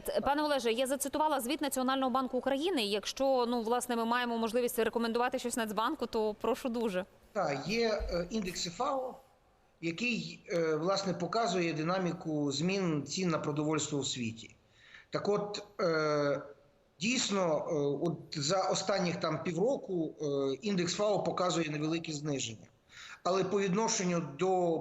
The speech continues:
Speaker 2: початку пандемії, по відношенню до двадцятого року, це надзвичайно великий ріст. Тому в даній ситуації я би не сказав, що ціни на продовольство сьогодні є в світі низькі. І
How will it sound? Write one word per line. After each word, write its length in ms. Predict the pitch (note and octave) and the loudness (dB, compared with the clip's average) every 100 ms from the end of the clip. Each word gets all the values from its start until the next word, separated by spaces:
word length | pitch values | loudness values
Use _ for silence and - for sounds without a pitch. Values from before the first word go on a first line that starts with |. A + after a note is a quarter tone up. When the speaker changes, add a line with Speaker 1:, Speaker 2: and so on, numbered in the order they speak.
| - | -2
Speaker 2:
початку 420 | F3+ G#3 G3 F3 | -2 0 -2 -6
пандемії, 680 | F#3 F3 E3+ G3 C#4+ B3 - - _ | -2 -2 -2 -4 -2 -2 -4 -14 _
по 100 | F#3+ | -4
відношенню 440 | F#3 F#3 F#3+ F3+ F3 | -2 0 -2 -2 0
до 120 | F3 | 0
двадцятого 500 | E3+ F3 E3+ - F3 | 0 0 0 0 0
року, 260 | A3+ - D#3+ | 0 -2 -10
це 200 | F#3 E3+ - - | -8 -8 -10 -6
надзвичайно 540 | F#3 E3 F3+ G#3 G#3+ F#3+ | -2 0 2 2 2 2
великий 440 | F3 F#3 F3+ F3 | 2 2 0 0
ріст. 320 | E3+ C3 - _ _ _ _ _ _ | 0 -2 -6 _ _ _ _ _ _
Тому 360 | - G3+ A3+ - | 0 2 2 0
в 100 | D3 | -2
даній 340 | D#3 B3+ B3+ | 0 2 0
ситуації 580 | G#3+ G3 G#3 A#3 A#3 G3+ | -2 -6 -4 -2 -2 -6
я 120 | F#3 | -4
би 120 | G3+ G3 | -2 -2
не 100 | F3+ | -4
сказав, 400 | - F3+ A3+ - | -4 -2 0 -2
що 120 | E3 | -4
ціни 360 | G3+ G3 F#3 | -4 -2 0
на 540 | F3 F3 E3+ D#3+ - - - | 2 2 2 0 -2 -8 -4
продовольство 600 | F#3+ F3 F#3+ A3+ - F3 | 0 0 2 2 2 -2
сьогодні 460 | E3+ F3 F3+ F3 | 0 0 0 -2
є 300 | E3+ E3+ E3+ - - - | -4 -2 -2 -4 -10 -8
в 60 | |
світі 640 | - G3+ G3+ - D3+ C3+ - | -2 0 -2 -2 -2 -4 -6
низькі. 760 | E3 D#3+ E3+ - B3+ D4 C#4 C#4 | -4 0 0 -2 0 0 0 -2
І 340 | F#3 F3 F3+ | -2 -2 -2